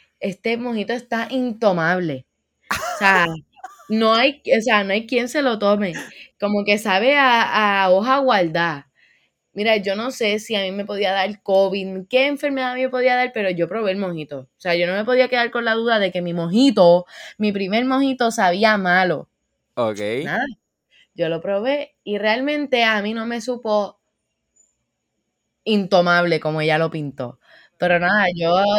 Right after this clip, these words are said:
Speaker 1: como que, pues nada.
Speaker 2: Que lo hiciste tú, como que obviamente no va a, tu mente ya no va a decir como que, "Diablo, esto sabe bien malo".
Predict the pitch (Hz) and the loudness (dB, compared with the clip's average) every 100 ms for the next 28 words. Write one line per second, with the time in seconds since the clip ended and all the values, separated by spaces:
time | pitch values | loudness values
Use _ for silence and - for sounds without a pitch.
0 | 214 202 202 190 190 180 175 165 170 196 | 0 -4 -4 2 6 6 4 0 0 2
1 | 277 226 196 202 _ _ _ _ - 135 | 2 0 -2 -6 _ _ _ _ -10 -6
2 | 135 135 131 - 147 147 131 135 127 123 | -4 -4 -6 -10 -12 -10 -8 -8 -8 -10
3 | 117 117 113 135 139 135 127 117 110 - | -8 -8 -4 -6 -6 -8 -8 -6 -8 -4
4 | 127 131 - _ - 151 156 185 214 170 | -2 -2 -6 _ -6 -4 0 -2 0 0
5 | 156 151 165 180 180 185 185 - 160 151 | 2 0 2 2 2 0 -2 -2 -4 -4
6 | 151 123 127 131 131 120 - 139 147 143 | -4 -2 -2 -2 -4 -8 -8 -4 -2 -2
7 | 139 131 147 123 110 101 101 101 | -2 0 -2 -4 -10 -10 -10 -14